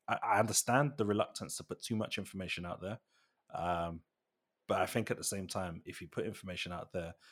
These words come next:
the industry learns from it, and then you can in turn learn from the industry. So it's like kind of a,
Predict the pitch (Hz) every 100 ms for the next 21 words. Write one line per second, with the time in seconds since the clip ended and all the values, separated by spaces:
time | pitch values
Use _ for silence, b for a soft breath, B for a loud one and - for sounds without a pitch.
0 | b _ - 110 101 - 101 87 87 85
1 | - 90 87 95 90 87 98 98 98 92
2 | 95 - 98 92 92 - 85 98 92 -
3 | 85 - 90 85 92 - 135 123 117 127